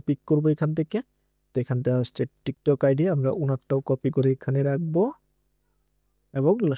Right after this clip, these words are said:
সর্বশেষ আর একজন আছেন, ওই একজনকে আমরা সিলেক্ট করব। ঠিক আছে, আমাদের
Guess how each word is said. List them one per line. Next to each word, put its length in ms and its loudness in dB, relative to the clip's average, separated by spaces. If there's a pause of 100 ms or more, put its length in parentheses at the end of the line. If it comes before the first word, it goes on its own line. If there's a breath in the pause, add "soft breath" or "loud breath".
সর্বশেষ 760 0 (920)
আর 80 2 (100)
একজন 340 2
আছেন, 260 -2 (180)
ওই 80 2 (280)
একজনকে 520 0 (100)
আমরা 160 0 (100)
সিলেক্ট 340 -2 (100)
করব। 200 0 (3250)
ঠিক 140 -6
আছে, 160 -2
আমাদের 180 4